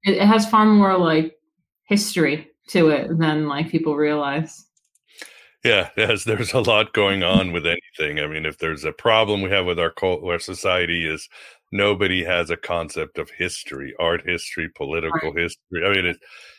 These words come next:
Speaker 2: it just opens your mind and your imagination. Everybody, I think everybody on the internet thinks, like, history started in two thousand and sixteen. Sometimes I think, don't you?
Speaker 1: I
Speaker 2: Like
Speaker 1: know. I mean, to me, that was definitely, like, a, a shift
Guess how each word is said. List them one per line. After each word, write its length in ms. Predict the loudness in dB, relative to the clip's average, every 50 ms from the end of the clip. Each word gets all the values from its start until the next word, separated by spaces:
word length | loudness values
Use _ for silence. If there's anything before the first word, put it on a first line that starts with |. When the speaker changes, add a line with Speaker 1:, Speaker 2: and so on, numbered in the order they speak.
| _ _
Speaker 2:
it 80 | -2 0
just 240 | 0 0 2 2
opens 440 | 2 2 2 2 0 0 0 0 0
your 120 | -2 -2 0
mind 680 | 0 0 0 0 0 0 0 -2 -2 -4 -4 -4 -4
and 200 | -4 -4 -4 -6
your 140 | -6 -6 -6
imagination. 1000 | -4 -4 -4 -2 -4 -4 -4 -6 -6 -4 -4 -4 -4 -4 -4 -6 -8 -10 -6 -2
Everybody, 380 | 0 2 4 4 4 2 0 -2 -6 _ _ _ _ 0
I 80 | 2 2
think 180 | 4 2 2
everybody 480 | 2 2 2 2 2 2 2 2 2 0
on 80 | 0 0
the 120 | 0 0
internet 340 | 0 0 0 0 -2 -2 -2
thinks, 240 | -2 -4 -4 -2 -2
like, 160 | -2 -2 -2
history 340 | -4 -6 -6 -6 -6 -8 -8
started 440 | -8 -4 -2 0 0 0 0 -2 -4
in 120 | -6 -10
two 200 | -10 -10 -10 -10
thousand 480 | -6 -4 -2 -2 -2 -4 -6 -8 -10 -12
and 100 | -14 -14
sixteen. 760 | -12 -12 -12 -12 -12 -16 -14 -10 -10 -8 -8 -8 -10 -10 -14 -14
Sometimes 480 | -14 -14 -14 -12 -12 -12 -12 -10 -10
I 100 | -12 -12 -12 _ -14
think, 240 | -14 -14 -12 -12
don't 260 | -12 -12 -12 -12 -8 -4
you? 100 | -2 2
Speaker 1:
I 100 | 2 4
Speaker 2:
Like 120 | 6 6
Speaker 1:
know. 500 | 4 4 2 0 0 0 0 0 0 0 2
I 100 | 4 6
mean, 180 | 6 6 6 4
to 120 | 4 6
me, 360 | 6 8 8 8 8 6 4
that 220 | 4 2 2 2 2
was 160 | 0 0 2
definitely, 460 | 0 -2 -2 0 -2 0 0 2 2
like, 400 | 2 2 2 2 0 0 0 -2
a, 380 | -2 0 0 0 -2 -4 -6 -10 _ _ _ _ _ _ _ _ _ _ _
a 80 | 0 0
shift 760 | 0 -2 -2 0 2 2 2 0 -4 -10 -16 -18 -18 -20 -20